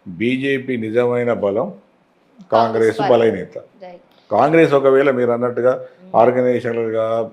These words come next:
Speaker 1: లీడర్‌షిప్‌లో, మిగతా అంశాలలో కూడా బాగా పుంజుకొని అది చాలా ముందుకు పోతే బీజేపీ నిలువరించే అవకాశాలు ఉన్నాయి.
Speaker 2: ఫస్ట్ టర్మ్‌లో ఒకవేళ, ఆ, పుంజుకోలేకపోయిందని అనుకున్నా, ఇది అప్పుడే హ్యాట్రిక్ వెళుతున్నారు బీజేపీ.
Speaker 1: ఈ సెకండ్ టైమ్ అయినా పుంజుకోవాలి, కానీ,
Speaker 2: రైట్.
Speaker 1: ఆ,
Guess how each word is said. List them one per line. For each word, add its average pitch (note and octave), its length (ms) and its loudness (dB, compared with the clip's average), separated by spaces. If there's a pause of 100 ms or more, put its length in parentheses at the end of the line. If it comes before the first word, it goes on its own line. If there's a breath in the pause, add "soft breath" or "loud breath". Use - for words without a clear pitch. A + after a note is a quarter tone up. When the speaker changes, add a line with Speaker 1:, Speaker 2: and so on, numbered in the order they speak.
Speaker 1:
లీడర్‌షిప్‌లో, G#2+ 680 -4
మిగతా A2+ 320 -4
అంశాలలో G#2+ 560 -4
కూడా G#2 160 -4
బాగా G2 360 -2
పుంజుకొని F#2+ 680 -8 (400 soft breath)
అది A2 260 -4
చాలా A2+ 100 0
ముందుకు A#2 360 -2
పోతే A#2+ 580 0 (180)
బీజేపీ C3+ 500 0
నిలువరించే B2 500 -2
అవకాశాలు A2+ 400 2
ఉన్నాయి. B3 160 0
Speaker 2:
ఫస్ట్ - 140 -14
టర్మ్‌లో D#4+ 340 -12
ఒకవేళ, C4+ 480 -8 (260)
ఆ, G#3+ 480 -10 (400 soft breath)
పుంజుకోలేకపోయిందని C4 800 -8
అనుకున్నా, G3+ 480 -14
ఇది A#3 120 -10
అప్పుడే C#4 320 -4
హ్యాట్రిక్ B3+ 440 -10
వెళుతున్నారు C4 440 -12
బీజేపీ. G#3 380 -12
Speaker 1:
ఈ C3 60 -4
సెకండ్ D#3 380 2
టైమ్ D#3 180 6
అయినా E3 160 6
పుంజుకోవాలి, C#3 440 4
కానీ, D#3+ 220 0
Speaker 2:
రైట్. D3+ 160 2
Speaker 1:
ఆ, A#2+ 680 2